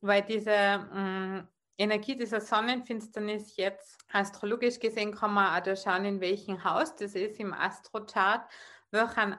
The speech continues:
Einfluss das aufs Leben hat. Und das hat so circa sechs Monate eben eine gewisse Wirkung. Und ja, bei der Sonnenfinsternis ist halt auch oft so, dass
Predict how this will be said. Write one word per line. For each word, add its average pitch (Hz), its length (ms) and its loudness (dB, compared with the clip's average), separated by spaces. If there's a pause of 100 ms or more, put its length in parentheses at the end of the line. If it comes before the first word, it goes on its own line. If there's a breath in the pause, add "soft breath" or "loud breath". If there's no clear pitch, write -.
Einfluss 214 500 -4
das - 160 -18
aufs 190 300 -2
Leben 220 340 -8
hat. 208 240 0
Und 202 100 -8
das 196 200 -2
hat 202 180 2
so - 180 -20
circa 220 460 -2
sechs 202 540 -2
Monate 214 560 -2
eben 196 640 -4 (380 loud breath)
eine 202 240 0
gewisse 202 720 -2 (440 loud breath)
Wirkung. 170 880 0 (840 loud breath)
Und 226 460 2 (160)
ja, 208 640 6
bei 202 100 8
der 214 540 6
Sonnenfinsternis 247 1080 2
ist 226 160 -2
halt 202 180 2
auch 175 280 4
oft 185 260 2
so, 226 80 -2
dass 214 420 0